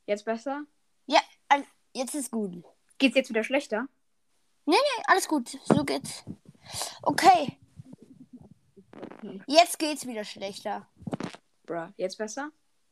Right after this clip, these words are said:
Speaker 2: Ja, so jetzt.
Speaker 1: Das Ding ist halt, während des Gamings muss ich da halt rankommen. Weil da ist halt mein Kopfhörer ran. Und
Speaker 2: Ah ja,
Speaker 1: deswegen
Speaker 2: scheiße.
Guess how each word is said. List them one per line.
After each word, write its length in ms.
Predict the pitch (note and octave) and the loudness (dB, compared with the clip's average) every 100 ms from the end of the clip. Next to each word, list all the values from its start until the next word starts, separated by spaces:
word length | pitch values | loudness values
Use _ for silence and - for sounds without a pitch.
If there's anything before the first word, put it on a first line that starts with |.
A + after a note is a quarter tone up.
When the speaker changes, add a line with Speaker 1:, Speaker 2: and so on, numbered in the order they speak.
| _ _ - | _ _ -2
Speaker 2:
Ja, 240 | G#3+ G3+ | 0 2
so 260 | F#3 F#3+ F#3+ | -2 -6 -6
jetzt. 320 | F3+ - B3+ | -8 -8 -6
Speaker 1:
Das 120 | A#3 | 0
Ding 140 | C4+ | 2
ist 120 | C4+ C4 | 2 0
halt, 280 | A#3+ A#3+ | -4 -4
während 280 | G#3+ A3+ A3+ | -4 -2 -2
des 120 | A3 | -6
Gamings 440 | - G#3+ A3+ A3 A3 | -4 -2 -2 -6 -10
muss 180 | G#3+ G#3+ | -12 -12
ich 80 | |
da 160 | G#3 G#3 | -10 -10
halt 180 | G#3 G3+ | -10 -10
rankommen. 680 | G#3+ A3+ A3+ - G3+ A3 A#3 _ _ _ - | -12 -12 -14 -16 -14 -12 -14 _ _ _ -8
Weil 160 | G#3 G#3 | -6 -4
da 120 | F#3 | -6
ist 120 | - | -8
halt 140 | G#3 | -10
mein 100 | G3+ | -10
Kopfhörer 460 | G#3 A3 - G#3 G#3 | -14 -16 -14 -12 -10
ran. 240 | G3+ A#3 - | -10 -12 -12
Und 100 | G3+ | -12
Speaker 2:
Ah 60 | G3+ | -10
ja, 180 | G3+ G3 | -8 -8
Speaker 1:
deswegen 400 | G#3+ - - A3+ | -10 -8 -4 -2
Speaker 2:
scheiße. 400 | - G3 F3 F3+ | -2 -2 -8 -10